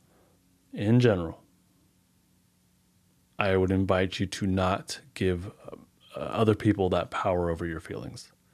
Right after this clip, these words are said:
Of course, we have feelings based on what's happening around us. I know, I get it. But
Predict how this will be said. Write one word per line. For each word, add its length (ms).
Of 160
course, 320
we 120
have 160
feelings 300
based 280
on 60
what's 160
happening 320
around 220
us. 100
I 140
know, 140
I 100
get 160
it. 140
But 340